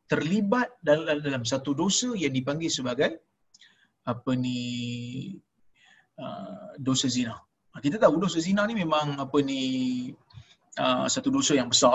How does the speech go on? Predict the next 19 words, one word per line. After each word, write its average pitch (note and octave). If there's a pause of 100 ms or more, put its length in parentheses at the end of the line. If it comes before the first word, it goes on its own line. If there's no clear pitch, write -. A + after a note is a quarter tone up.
lah. F#3+ (380)
Na'udzubillahi B2+
min A#2+
zalik. B2+
Semoga B2+
Allah B2+
Subhanahu B2+
wa B2+
taala C#3+ (560)
menyelamatkan B2+
kita C3
daripada A#2+
dosa B2
ni. E3+ (100)
Kita C3
tak -
terlibat B2+
ni, A#2
insya-Allah. C#3